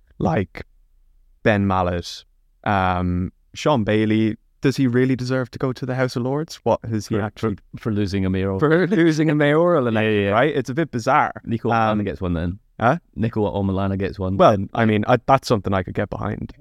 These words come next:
Speaker 1: Um, Count Binface, I don't think, needs one. He's a count,
Speaker 2: Yeah,
Speaker 1: right?
Speaker 2: uh,
Speaker 1: So, yeah.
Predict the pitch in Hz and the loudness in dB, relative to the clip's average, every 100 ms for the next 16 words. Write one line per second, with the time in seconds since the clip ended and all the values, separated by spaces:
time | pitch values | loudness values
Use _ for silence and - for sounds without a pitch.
0 | 156 104 95 95 95 95 - _ _ _ | -10 -4 -2 0 0 -2 -8 _ _ _
1 | _ _ _ - - 127 110 113 104 95 | _ _ _ -10 0 2 4 2 2 -2
2 | - - 104 110 113 107 95 - 64 - | -4 -6 -6 -6 -4 -2 -4 -4 -8 -8
3 | 64 - 110 92 - - - 98 85 - | -10 -6 -2 -2 -4 -12 -8 -6 -6 -6
4 | 110 101 101 - 92 - - _ _ _ | -2 -2 -2 -6 -6 -6 -10 _ _ _
5 | _ 92 90 | _ -6 -4